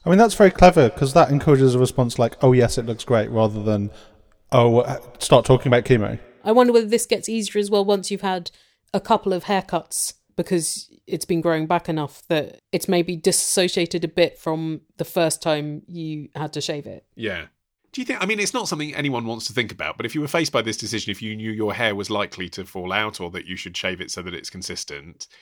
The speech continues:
Speaker 3: do you think you'd want to have a short haircut, or do you think you'd go wig shopping?
Speaker 2: Um, well, I already have quite short hair. I can't imagine what it's like when you're in that situation. So, you know, I might think I would be fine with it and actually find that I wasn't. But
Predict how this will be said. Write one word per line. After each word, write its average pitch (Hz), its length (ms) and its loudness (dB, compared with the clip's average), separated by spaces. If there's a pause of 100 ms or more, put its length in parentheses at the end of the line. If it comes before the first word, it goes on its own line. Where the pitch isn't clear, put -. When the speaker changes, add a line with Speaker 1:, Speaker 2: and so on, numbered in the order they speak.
(280)
Speaker 3:
do 143 80 -10
you 180 160 -6
think 180 260 -6
you'd 151 320 -8
want 143 240 -2
to 156 80 -6
have 151 80 -4
a 156 60 -6
short - 400 -2
haircut, 170 420 -4
or 147 80 -6
do 147 80 -8
you 139 80 -6
think 139 160 -10
you'd 131 100 -8
go 123 140 0
wig 117 160 -2
shopping? 76 360 -8 (580)
Speaker 2:
Um, 330 240 0 (100)
well, 370 260 2
I 320 120 -2
already 392 220 0
have 311 260 -6
quite 277 340 0
short - 300 -4
hair. 143 400 -8 (420)
I 233 60 -2
can't 330 220 0
imagine 277 280 -2
what 254 140 0
it's 226 120 -6
like 220 220 -2
when 214 140 0
you're 202 400 -2 (520)
in 220 140 -2
that 185 160 -4
situation. 180 760 -6
So, 165 340 -10 (240)
you 202 80 -4
know, 156 220 -4
I 196 80 -4
might 190 240 -2
think 202 240 -4
I 190 60 -2
would 175 100 -6
be 175 100 -6
fine 190 260 -4
with 165 140 -4
it 151 160 -4
and 160 140 -8
actually 160 340 -10
find 165 320 -6
that 156 160 -6 (400)
I 165 80 0
wasn't. 175 420 0
But 196 280 -2